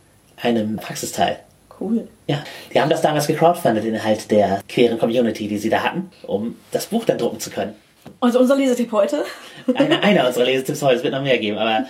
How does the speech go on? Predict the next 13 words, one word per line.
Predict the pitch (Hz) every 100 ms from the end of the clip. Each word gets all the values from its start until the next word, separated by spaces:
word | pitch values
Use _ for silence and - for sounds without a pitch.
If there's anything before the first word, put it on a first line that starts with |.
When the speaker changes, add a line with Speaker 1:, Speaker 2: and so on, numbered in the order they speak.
| 302
Speaker 2:
<laughs> | 302 -
Speaker 1:
wenn | 139
ihr | 151
es | 147
finden | 208 - 175
könnt, | 175 185 -
Coming | 160 147
to | 139
Power, | 151 156 156 156 -
literaturwissenschaftlich | 147 139 135 143 123 143 131 - 120 123
hochinteressant | 110 98 95 98 95 - _ _
und | 127 110 -
queergeschichtlich. | - - - - -